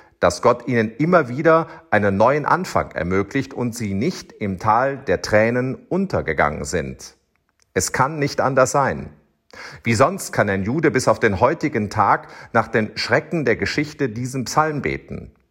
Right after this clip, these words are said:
Wie auch immer er seine Not begründet, er lastet sie Gott nicht an, sondern sieht in schweren Krisen nur die eine Möglichkeit, das Vertrauen in Gott,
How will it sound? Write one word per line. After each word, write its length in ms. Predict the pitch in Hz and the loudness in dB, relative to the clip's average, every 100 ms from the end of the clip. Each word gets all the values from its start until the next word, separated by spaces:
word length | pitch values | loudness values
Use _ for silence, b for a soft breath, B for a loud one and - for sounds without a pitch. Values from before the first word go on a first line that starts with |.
| _ _ _ _ _ B B B | _ _ _ _ _ B B B
Wie 120 | 120 131 | 2 2
auch 220 | - 160 | 4 2
immer 300 | 180 175 135 | 4 4 4
er 180 | 139 127 | 2 2
seine 240 | 127 123 | 2 0
Not 340 | 117 139 165 | 0 0 0
begründet, 540 | 117 - 160 117 143 - | -2 0 0 2 0 0
er 140 | 110 | 2
lastet 420 | 101 127 - 139 | 2 0 0 -4
sie 100 | - | -4
Gott 260 | 113 117 - | 0 0 0
nicht 200 | 127 - | -4 0
an, 200 | 127 110 | 0 0
sondern 320 | 92 92 95 | -2 0 -2
sieht 460 | 85 110 156 185 - B B - | -4 -4 -4 -6 -12 B B -6
in 160 | 92 | -4
schweren 440 | - 120 165 156 139 | -2 0 2 0 -4
Krisen 460 | 131 139 156 127 | -4 -4 -2 -2
nur 160 | 135 165 | 0 0
die 280 | 127 - - | -2 -4 0
eine 300 | 123 147 147 | 0 0 0
Möglichkeit, 880 | 147 - 82 - - - - - b b b | 0 -2 -6 -6 -2 -2 -4 -12 b b b
das 240 | - 92 - | -2 0 0
Vertrauen 500 | 110 - 123 151 151 | 0 2 0 0 -4
in 160 | 143 | 0
Gott, 420 | 147 123 - - | 4 2 0 -18